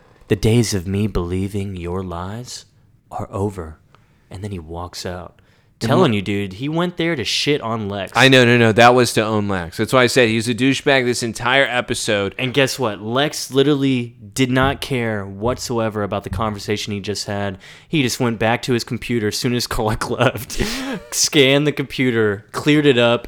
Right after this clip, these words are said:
Speaker 1: and then now saw
Speaker 2: He can only see bubbles in front of the face of the person.
Speaker 1: But he sees the face, and guess what? He immediately is like, "Oh, it's the guy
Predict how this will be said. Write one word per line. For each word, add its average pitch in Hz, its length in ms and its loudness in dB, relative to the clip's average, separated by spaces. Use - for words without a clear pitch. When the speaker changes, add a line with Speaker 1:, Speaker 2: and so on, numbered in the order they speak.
Speaker 1:
and 113 240 -4
then 110 260 -2
now 110 280 0
saw 101 580 -2
Speaker 2:
He 127 100 -6
can 117 160 -6
only 117 220 0
see 117 180 0
bubbles 104 380 4
in 95 80 -4
front 98 180 0
of 92 60 -2
the 95 80 -2
face 90 360 -6
of 90 80 -14
the 92 80 -10
person. - 480 -8
Speaker 1:
But 120 80 -2
he 120 80 0
sees 170 300 2
the 135 100 0
face, - 720 0
and 117 160 -6
guess 117 300 -2
what? 101 400 -6
He 156 160 2
immediately 139 340 4
is 123 160 -6
like, 117 300 0
"Oh, 143 300 -4
it's 151 220 -4
the 147 80 0
guy 135 440 -2